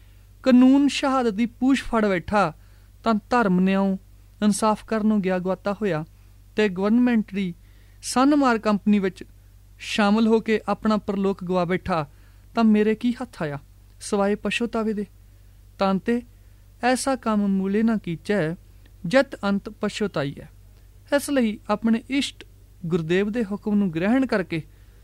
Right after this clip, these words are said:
ਉਸ ਉੱਪਰ ਹੁਣੇ ਤੋਂ ਹੀ ਕਿਉਂ ਨਾ ਕਾਇਮ ਰਿਹਾ ਜਾਵੇ। ਐਸਾ ਹੀ ਹਾਲ ਤੁਹਾਡੇ ਖੁਫੀਆ ਪੁਲਿਸ ਮਹਿਕਮੇ ਦਾ ਹੋ ਰਿਹਾ ਹੈ,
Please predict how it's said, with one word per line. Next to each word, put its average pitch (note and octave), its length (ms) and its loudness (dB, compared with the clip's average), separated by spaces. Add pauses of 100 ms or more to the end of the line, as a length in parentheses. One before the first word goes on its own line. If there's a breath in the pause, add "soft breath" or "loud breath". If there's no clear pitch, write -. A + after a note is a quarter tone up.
(960 soft breath)
ਉਸ D#4+ 140 0
ਉੱਪਰ C#4 280 -2
ਹੁਣੇ C4+ 320 2
ਤੋਂ E4+ 200 2
ਹੀ C#4 120 4
ਕਿਉਂ C4+ 220 0
ਨਾ D4+ 120 0
ਕਾਇਮ A#3 300 2
ਰਿਹਾ G3 200 -2
ਜਾਵੇ। E3+ 260 -2 (800 soft breath)
ਐਸਾ C4 340 2
ਹੀ C4+ 260 4
ਹਾਲ G3+ 360 0 (120)
ਤੁਹਾਡੇ G#3+ 360 -2
ਖੁਫੀਆ A3+ 400 -2
ਪੁਲਿਸ G#3+ 340 -2
ਮਹਿਕਮੇ A3 360 0
ਦਾ G#3+ 140 0
ਹੋ E3 180 -2
ਰਿਹਾ D#3+ 220 -2
ਹੈ, D#3+ 180 -6